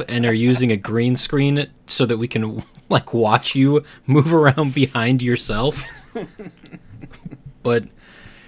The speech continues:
okay. Yeah, there's a wind ability that you, uh, figure out, well, that they have you use as you progress further into this demo.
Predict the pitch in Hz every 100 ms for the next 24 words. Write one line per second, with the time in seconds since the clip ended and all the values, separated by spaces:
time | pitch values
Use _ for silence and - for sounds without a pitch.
0 | - - 139 131 110 95 - - - -
1 | _ - - 139 170 139 123 143 147 139
2 | 151 131 120 117 110 107 101 123 113 110
3 | 110 110 - 127 117 110 117 131 123 117
4 | 123 117 - 123 120 110 113 120 117 -
5 | - - 117 110 110 - 120 110 104 -
6 | 117 110 110 107 107 - 110 98 107 -
7 | 110 104 101 95